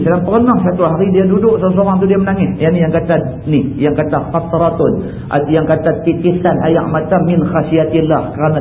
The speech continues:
takut kepada Allah ni. Sayyidina Um-, Umar Al-Khattab, bila dia dah masuk Islam, bila dah reti Islam, bila Nabi sallallahu alaihi wasallam dah ajak dia, dah didik dia, dah tarbiyah dia, dah bagi tahu dekat dia apa, apa dia agama Islam dan sebagainya, dia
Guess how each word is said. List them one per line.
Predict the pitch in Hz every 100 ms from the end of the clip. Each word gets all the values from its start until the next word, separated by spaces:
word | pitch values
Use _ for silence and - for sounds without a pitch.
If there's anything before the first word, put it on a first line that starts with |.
| 160
takut | 160 175 -
kepada | 143 147 139
Allah | 151 135 127
ni. | 90 - - 170
Sayyidina | 170 208 240
Um-, | 233 240 -
Umar | 240 240 175
Al-Khattab, | 170 180 151 - 240 262 - - - 127
bila | 175 214
dia | 185 226
dah | 208
masuk | 185 180 160
Islam, | 139 151 190 240 - - -
bila | 175 208
dah | 190 -
reti | 185 185 220 180
Islam, | 160 160 185 233 247 - -
bila | 175 185 202
Nabi | 226 214 185
sallallahu | 190 185 190 196 180
alaihi | 180 185 175
wasallam | 185 180 180
dah | 151 170
ajak | 175 185 180
dia, | 190
dah | 180 147
didik | 185 185 185 180
dia, | 170
dah | 160
tarbiyah | 170 175 202 220
dia, | 160 175
dah | 170
bagi | 180 175
tahu | - 220 214
dekat | 190 180
dia | 180 175
apa, | 180 185 240 214 196 -
apa | 180 185 - 277 247
dia | 226
agama | 180 175 185 185
Islam | 180 165 185 175
dan | 160
sebagainya, | 160 165 165 190 285 302 - - -
dia | 190